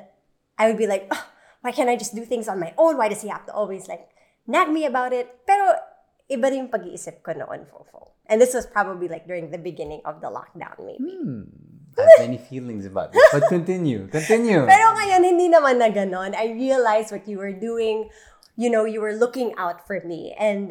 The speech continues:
Speaker 1: eventually, I was like, "Okay, I need to do the things para hindi niya na ako inag.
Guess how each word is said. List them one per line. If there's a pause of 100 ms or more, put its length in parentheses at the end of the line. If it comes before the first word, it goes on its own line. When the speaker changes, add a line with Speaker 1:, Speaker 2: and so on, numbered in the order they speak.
Speaker 1:
eventually,
I
was
like,
"Okay, (320)
I
need
to
do
the
things
para
hindi
niya
na
ako
inag.